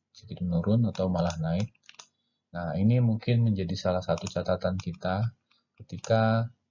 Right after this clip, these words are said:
kita memutuskan apakah akan masuk di sini atau tidak, gitu ya. Nah, tapi kalau kita lihat lagi,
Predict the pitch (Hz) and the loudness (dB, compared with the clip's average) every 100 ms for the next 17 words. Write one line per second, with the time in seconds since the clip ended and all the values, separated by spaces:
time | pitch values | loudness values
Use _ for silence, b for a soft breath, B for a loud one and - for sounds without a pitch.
0 | _ _ _ _ 107 - 104 104 101 101 | _ _ _ _ -10 -2 2 2 4 4
1 | 98 92 98 - 104 92 92 90 - 87 | 2 0 -2 -2 -4 -2 -2 -4 -4 -6
2 | - - 87 90 90 95 - 98 - - | -8 -6 -4 -2 -2 -2 -2 -8 -8 -2
3 | 98 98 110 101 92 87 92 87 95 104 | 0 4 4 2 -2 -6 -4 2 2 2
4 | - _ _ - 80 80 98 - b b | -2 _ _ -12 -4 -2 -4 -6 b b
5 | b _ 92 - - 131 120 110 107 107 | b _ -10 -8 -2 2 4 2 0 2
6 | 101 101 95 98 110 135 120 123 139 151 | 2 0 -2 0 2 4 4 4 4 2